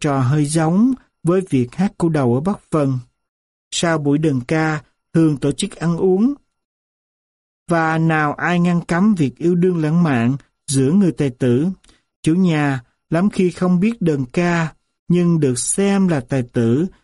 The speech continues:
vì ông ta dám xuất tiền ra xài vô điều kiện để tìm những phút thoải mái cho tâm hồn. Đờn ca tài tử liên quan đến việc hình thành ngành cải lương mà miệt vườn là lò đào tạo.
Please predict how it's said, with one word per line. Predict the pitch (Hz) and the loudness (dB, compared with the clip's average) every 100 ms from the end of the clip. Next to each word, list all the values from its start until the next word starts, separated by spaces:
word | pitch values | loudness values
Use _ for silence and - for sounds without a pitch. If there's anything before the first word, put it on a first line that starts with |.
| _ _ | _ _
vì | 151 147 | 0 2
ông | 147 | 0
ta | - 170 | -2 -2
dám | 156 170 190 | 0 0 0
xuất | - 254 - - | 0 -2 -4 -2
tiền | 160 147 135 131 | 2 2 2 0
ra | 127 160 165 165 | 0 0 0 0
xài | - 147 127 | -2 -2 0
vô | 123 156 160 | 0 0 2
điều | 143 120 | 0 0
kiện | - 120 113 123 - _ _ | 0 0 0 -2 -6 _ _
để | 143 160 - | -2 -2 -2
tìm | 170 160 139 | 0 0 0
những | 131 135 | -2 -2
phút | 202 - | -4 -6
thoải | - 131 | -4 -2
mái | 147 143 156 220 | 0 0 0 -2
cho | - 160 | -2 -4
tâm | - 151 | -2 -4
hồn. | 131 135 120 117 - _ _ _ _ _ _ _ _ _ _ | 0 0 2 0 -6 _ _ _ _ _ _ _ _ _ _
Đờn | 175 170 | -2 0
ca | 202 196 | -2 -2
tài | 170 | -4
tử | - 143 | 0 0
liên | 175 185 170 | 2 0 -2
quan | 175 170 170 160 | -2 0 0 2
đến | 185 190 | 2 2
việc | 151 127 - | 0 -2 -2
hình | 160 147 139 - | -2 0 0 -2
thành | 147 156 143 127 - _ | -2 0 0 -2 -8 _
ngành | 151 151 131 | -2 -2 -2
cải | 139 | -2
lương | 160 180 202 208 185 - _ _ - | 0 2 2 2 0 -4 _ _ -4
mà | 147 139 | 0 0
miệt | 135 131 123 - | 0 0 -2 0
vườn | 147 135 | 2 2
là | 139 | 2
lò | 131 127 | 0 0
đào | 127 123 | 0 -2
tạo. | 120 117 104 110 120 | -2 -4 -2 -2 -4